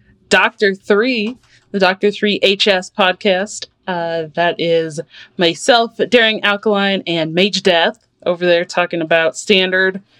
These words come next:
Standard Ladder, all things Standard. And yeah, we're gonna be, we record usually on Tuesday nights, usually comes out about Wednesday nights. Ooh,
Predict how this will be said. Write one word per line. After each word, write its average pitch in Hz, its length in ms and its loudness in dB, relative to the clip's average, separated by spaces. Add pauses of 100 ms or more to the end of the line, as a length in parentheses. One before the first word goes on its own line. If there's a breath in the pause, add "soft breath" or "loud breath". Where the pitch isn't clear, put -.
(120 soft breath)
Standard 190 360 -4
Ladder, 175 560 0 (1120 soft breath)
all 156 140 0
things 165 340 -4
Standard. 165 540 -2 (1200)
And 143 120 -8
yeah, 139 220 -2 (100)
we're 147 100 -6
gonna 147 160 0
be, 147 200 -2
we 151 140 -4
record 175 360 0
usually 180 320 -2
on 165 100 -2
Tuesday 190 300 -4
nights, 175 260 -2
usually 185 220 -4
comes 175 200 -4
out 160 120 2
about 151 400 -2 (240)
Wednesday 180 440 0
nights. 170 540 -4 (1160 soft breath)
Ooh, 156 200 -4